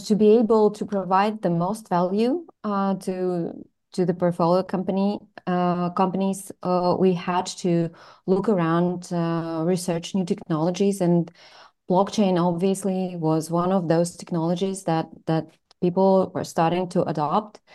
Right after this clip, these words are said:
And then everyone started to talk about possibilities of Web three,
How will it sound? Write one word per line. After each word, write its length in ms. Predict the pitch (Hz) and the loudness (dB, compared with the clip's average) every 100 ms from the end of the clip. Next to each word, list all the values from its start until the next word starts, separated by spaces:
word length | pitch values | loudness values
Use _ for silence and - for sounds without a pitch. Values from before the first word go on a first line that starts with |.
| - - _ - | -20 -20 _ -2
And 200 | 170 170 | 2 2
then 240 | 170 180 | 2 2
everyone 440 | - 190 208 202 190 | 0 2 2 0 -2
started 380 | - 175 208 208 | 0 0 0 -2
to 240 | - 170 | -10 -6
talk 260 | - 165 185 | -4 -2 0
about 460 | 165 160 160 170 _ _ _ - - | 2 2 2 -2 _ _ _ -10 -4
possibilities 800 | 180 180 170 175 180 190 180 | -4 0 2 2 2 0 0
of 220 | 175 151 - | -2 -2 -2
Web 240 | 165 170 | -2 -2
three, 360 | - 180 208 | -2 -2 0